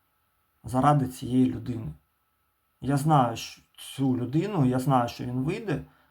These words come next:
звідти, і ті поліцейські, і ті, м, співробітники Т Ц К, вони, е, для себе, скоріш за все, зробили проблему,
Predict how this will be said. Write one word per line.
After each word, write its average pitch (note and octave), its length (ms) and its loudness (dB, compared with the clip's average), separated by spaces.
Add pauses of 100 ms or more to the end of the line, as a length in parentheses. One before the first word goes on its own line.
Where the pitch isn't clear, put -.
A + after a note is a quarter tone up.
(120)
звідти, B2+ 540 -2
і C3 280 4 (360)
ті D3 140 2
поліцейські, C3 840 2
і - 160 -12
ті, B2+ 280 -4 (800)
м, A#2 60 -10 (120)
співробітники C3+ 760 0
Т - 140 -10 (120)
Ц - 60 -6
К, A#2+ 180 -2
вони, B2+ 360 0 (580)
е, - 40 -16 (500)
для C3 140 2
себе, B2 280 0
скоріш B2 320 0
за A#2+ 120 -6
все, B2+ 380 -8 (280)
зробили B2 460 2
проблему, C#3+ 680 -2